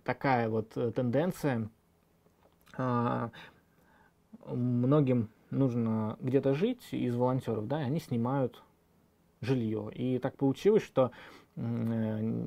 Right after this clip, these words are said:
э, сдружились ребята, они сняли большую квартиру,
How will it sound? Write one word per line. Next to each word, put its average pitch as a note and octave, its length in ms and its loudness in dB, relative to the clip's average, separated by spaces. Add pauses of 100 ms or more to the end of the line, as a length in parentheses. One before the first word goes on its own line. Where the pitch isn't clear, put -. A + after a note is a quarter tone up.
э, - 40 -6
сдружились C3 640 6
ребята, D3+ 460 4
они B2 220 -2
сняли C#3+ 300 2
большую B2+ 360 6
квартиру, E3 640 2